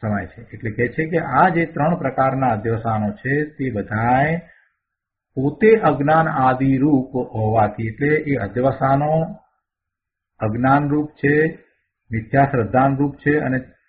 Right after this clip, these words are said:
અચારિત્ર રૂપ છે, તેથી એવા હોવાથી શુભાશુભ, શુભ અને અશુભ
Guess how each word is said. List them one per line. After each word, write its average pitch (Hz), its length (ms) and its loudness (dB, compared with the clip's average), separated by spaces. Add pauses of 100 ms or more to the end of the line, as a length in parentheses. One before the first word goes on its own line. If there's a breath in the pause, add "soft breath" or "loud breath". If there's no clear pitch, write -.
(320)
અચારિત્ર 139 600 4
રૂપ 117 320 -4
છે, 151 240 -2
તેથી 151 920 -2 (880)
એવા 135 300 4
હોવાથી 107 680 2 (1400)
શુભાશુભ, 160 880 4
શુભ 151 360 -2
અને 127 120 0
અશુભ 123 500 -6